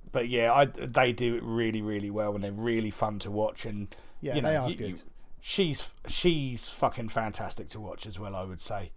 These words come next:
Speaker 1: Uh, which sounds like I'm damning the rest of the lads out, but, you know, you're not fucking singing and playing the drums at the same time, so, you know, get on with it, lads. Get on with it.
Speaker 2: Yeah,
Speaker 1: Maybe get,
Speaker 2: exactly.
Speaker 1: maybe, maybe get a drum kit, mate, and start singing. I don't know.
Speaker 2: At least tie some fucking cymbals to your knees. Do you know what I mean? That's, you can
Speaker 1: Exactly,
Speaker 2: something
Speaker 1: mate.
Speaker 2: like
Speaker 1: Yeah.
Speaker 2: that.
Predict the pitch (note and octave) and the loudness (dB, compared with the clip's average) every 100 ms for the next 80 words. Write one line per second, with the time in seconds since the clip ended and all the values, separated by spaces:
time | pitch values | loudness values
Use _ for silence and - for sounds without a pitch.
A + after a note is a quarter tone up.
0 | - - - - G#2+ G#2+ G#2+ G#2+ A2 G#2+ | -14 -16 -16 -2 2 4 4 2 -2 -4
1 | A2 - D#3 A#2+ A2 G#2+ A#2+ A2 A2+ A#2 | -2 8 8 8 0 2 2 2 2 2
2 | A2+ A#2 A#2+ A#2 A2+ C3+ C3+ D3 C#3 C#3 | 2 2 6 6 8 6 6 2 -2 0
3 | A#2+ C#3 D#3+ B2+ - B2 B2 A#2+ - D3+ | 2 6 6 6 2 -2 -2 -4 0 2
4 | C3+ C3 B2+ D3+ C#3 C3+ E3 D3 A2+ G#2 | 2 0 0 2 2 4 4 4 2 -4
5 | A2+ G2+ F#2+ A2 G#2+ A2+ B2 C3+ G#2 A2+ | -4 -2 0 0 0 2 2 4 2 -2
6 | - - - - C#3+ D3 C#3 G#2 G2+ A2 | -6 -14 -14 -2 2 4 4 0 -2 -4
7 | G2+ - - - - C3+ C#3 A#2 A2+ B2 | -4 -4 -2 -2 0 0 2 2 2 2
8 | B2+ B2 A#2 B2+ G2+ C3 C#3+ - - - | 2 0 -2 -2 0 2 2 2 -6 4
9 | F#3 C3 B2 A2 D#3+ D#3+ C3 A#2 A2+ - | 6 6 4 8 8 8 2 0 -2 2
10 | B2+ - C#3+ A#2+ A2 A#2 B2 C3 G#2 - | 2 2 0 2 2 2 2 0 0 -6
11 | - - - - - - A#3+ A3 - G3 | -14 -16 -16 -16 -12 -4 -2 0 4 4
12 | D#3 D#3 D#3+ D3 - E3 C#3 B2+ A#2+ A2 | 4 0 -2 -4 -2 -2 -2 -4 -6 -6
13 | A2 C3+ - D#3+ D#3+ D3+ B2 C3+ C3+ C3 | -4 -6 -6 -6 -4 -4 -4 -6 -6 -8
14 | C#3+ D3+ D3+ A3+ F#3+ D3+ C3+ D3+ A#2+ B2 | -4 2 10 12 12 12 8 8 6 4
15 | A2 G#2 | 0 -2